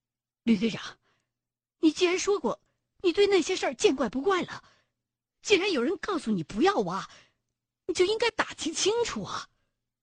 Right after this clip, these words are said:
张国忠连急带气，都不知道该说些什么才好了。哎，张先生，张大哥，我知道是我一时疏忽，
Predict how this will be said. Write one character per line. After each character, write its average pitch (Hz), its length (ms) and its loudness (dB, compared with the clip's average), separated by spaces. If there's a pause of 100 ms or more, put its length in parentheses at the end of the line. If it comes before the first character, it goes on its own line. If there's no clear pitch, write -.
(680)
张 160 260 -8
国 170 160 -4
忠 190 220 -2
连 247 340 0
急 294 260 2
带 247 260 4
气， 311 360 0 (720)
都 180 100 -4
不 311 120 -2
知 294 40 0
道 - 120 2
该 294 140 2
说 330 300 2
些 220 120 -2
什 208 120 -4
么 214 80 -2
才 196 140 -2
好 139 220 -12
了。 113 180 -18 (840)
哎， - 240 -2 (1000)
张 - 180 -2
先 143 200 -4
生， 123 80 -6 (920)
张 220 160 2
大 202 100 4
哥， 175 140 -6 (880)
我 - 340 -14
知 208 220 2
道 - 240 -2 (240)
是 - 460 0
我 - 140 -18
一 127 180 -8
时 - 180 4
疏 262 220 2
忽， 247 240 -2